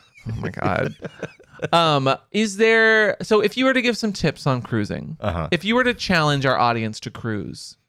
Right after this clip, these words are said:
Speaker 2: Mm-hmm.
Speaker 1: and I don't mean on the highway, what would be some tips you would give?
Speaker 2: Eye contact. I, I, it's,
Speaker 1: Hmm.
Speaker 2: it's very
Speaker 1: Hmm.
Speaker 2: simple.
Speaker 1: I like
Speaker 2: I, if
Speaker 1: that.
Speaker 2: you're into someone, you like, hold that gaze. Um, so often, especially if I
Speaker 1: Pick them
Speaker 2: do it
Speaker 1: up.
Speaker 2: to someone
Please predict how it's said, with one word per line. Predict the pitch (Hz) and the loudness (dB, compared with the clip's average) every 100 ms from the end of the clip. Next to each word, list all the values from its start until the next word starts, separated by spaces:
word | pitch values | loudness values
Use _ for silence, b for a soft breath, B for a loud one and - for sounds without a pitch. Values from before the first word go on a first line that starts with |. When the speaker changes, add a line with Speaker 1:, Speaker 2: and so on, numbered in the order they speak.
| _ - | _ -6
Speaker 2:
Mm-hmm. | 90 110 | -2 0
Speaker 1:
and | 139 139 | 0 0
I | |
don't | 131 147 135 | 2 0 0
mean | 127 | 0
on | 123 113 | 2 2
the | |
highway, | 117 107 101 69 - - _ - | 2 2 0 -2 -4 -8 _ -12
what | 131 160 165 | 0 2 2
would | 185 | 0
be | 160 | -4
some | - 117 | -6 -8
tips | - - - | -10 -10 -12
you | |
would | 92 | -12
give? | - - - _ 123 | -12 -16 -18 _ 2
Speaker 2:
Eye | 139 | 2
contact. | - 92 76 - - - _ - | 4 2 0 -8 -14 -20 _ 0
I, | 113 | 2
I, | |
it's, | 117 113 113 160 226 | 4 4 4 4 4
Speaker 1:
Hmm. | 123 | 2
Speaker 2:
it's | 110 | 0
very | - 131 113 | 2 0 2
Speaker 1:
Hmm. | |
Speaker 2:
simple. | 120 - 76 - B B | -2 -2 -4 -6 B B
Speaker 1:
I | 117 | 2
like | 107 | 2
Speaker 2:
I, | |
if | 107 107 - | 4 2 2
Speaker 1:
that. | |
Speaker 2:
you're | 113 123 127 | 4 4 2
into | - 110 117 131 | 2 2 4 2
someone, | 123 131 127 131 127 | 2 2 2 2 2
you | 101 | 2
like, | 98 104 - - | 2 0 -4 -6
hold | 107 - 120 143 139 | -2 2 2 2 0
that | 117 - - - | 0 0 -6 -6
gaze. | 87 104 95 55 - - - B B B - | -2 0 -2 -4 -8 -16 -20 B B B 0
Um, | 90 90 85 | 4 4 2
so | - 113 110 | 2 4 4
often, | 104 107 87 | 4 2 -2
especially | - 110 - 104 | 0 0 2 0
if | 85 | 2
I | 92 | 2
Speaker 1:
Pick | - - | 2 0
them | 98 98 | 0 2
Speaker 2:
do | 127 | 0
it | 127 | -2
Speaker 1:
up. | - - | -6 -10
Speaker 2:
to | - 117 113 | -6 -4 -4
someone | - 117 113 113 | -2 -2 0 -2